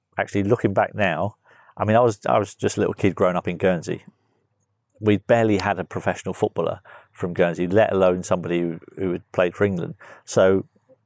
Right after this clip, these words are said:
me at eight years of age, that felt like a really lofty ambition to, to be a professional footballer and to play for,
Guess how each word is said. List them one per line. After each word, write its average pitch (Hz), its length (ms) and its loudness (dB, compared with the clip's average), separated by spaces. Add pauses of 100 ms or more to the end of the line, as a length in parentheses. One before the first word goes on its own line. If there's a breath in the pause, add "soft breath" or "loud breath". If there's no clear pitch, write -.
(200)
me 120 260 4
at 98 100 4
eight 104 180 2
years 95 200 2
of 98 80 2
age, 92 220 2
that - 160 -2
felt 120 260 -2
like 87 180 0
a 90 60 -2
really 95 320 2
lofty 98 420 2
ambition 98 440 0 (800 soft breath)
to, 95 220 4
to - 100 -2
be 107 180 4
a 95 60 4
professional 104 420 -2
footballer 90 320 2
and 95 180 -4
to - 120 -16
play 90 240 -2
for, 85 260 -2